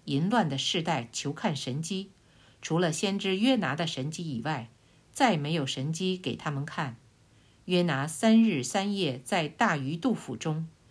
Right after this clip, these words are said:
人子也要这样三日三夜在地里头。当审判的时候，尼尼微人要站起来定这世代的罪，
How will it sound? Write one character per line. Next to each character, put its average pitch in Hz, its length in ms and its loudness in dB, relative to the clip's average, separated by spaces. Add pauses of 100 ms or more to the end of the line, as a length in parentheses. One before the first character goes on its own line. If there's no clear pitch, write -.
(280)
人 175 260 6
子 143 260 0
也 151 180 -2
要 180 160 0
这 160 220 0
样 135 300 -4
三 202 360 0
日 165 180 -4
三 185 300 -2
夜 151 160 0
在 160 200 -2
地 220 220 0
里 117 180 0
头。 113 300 -8 (580)
当 180 180 2
审 156 220 -2
判 190 220 -2
的 156 80 -2
时 135 160 -4
候， 135 300 -4 (460)
尼 165 140 2
尼 208 200 4
微 226 200 6
人 147 300 0
要 180 220 4
站 170 260 2
起 - 140 -8
来 120 340 -6
定 208 160 4
这 175 160 0
世 208 240 2
代 170 180 0
的 127 140 -6
罪， 135 320 -2